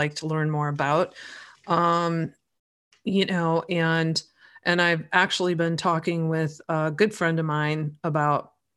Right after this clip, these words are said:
potentially starting a weekly show with him where we focus strictly on solutions. So that's something, um, that's potentially in the works right now that I'm kind of excited about.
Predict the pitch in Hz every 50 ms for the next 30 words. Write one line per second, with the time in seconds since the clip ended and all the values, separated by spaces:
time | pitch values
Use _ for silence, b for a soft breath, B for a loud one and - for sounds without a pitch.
0 | _ - - 175 - - - - 214 214 208 - - 196 190 165 156 156 165 196
1 | 202 202 _ _ _ _ _ _ _ _ _ _ - - - 165 165 160 156 160
2 | 151 151 147 165 180 - - 160 165 147 - - 156 156 151 147 143 147 - -
3 | 185 185 180 170 160 151 151 147 147 147 147 - 160 156 151 - 143 143 - -
4 | - - _ - - - - 185 180 185 180 - - 170 160 156 156 147 147 147
5 | 147 - - 139 143 143 143 143 - - 120 123 - 143 - - - - 165 156
6 | 151 143 143 147 B B B B B B B B B - 156 190 202 208 185 143
7 | - - 214 190 190 165 - 180 175 175 170 170 170 160 - - - 165 156 156
8 | 156 151 151 151 151 139 - - - 170 151 - 175 160 160 - - 156 156 160
9 | 151 151 147 143 143 147 - - 151 147 139 143 151 156 151 147 147 143 147 143
10 | 147 143 143 143 143 143 139 143 - _ _ - - 165 151 151 143 - - -
11 | 143 143 139 - - - 123 - - 80 -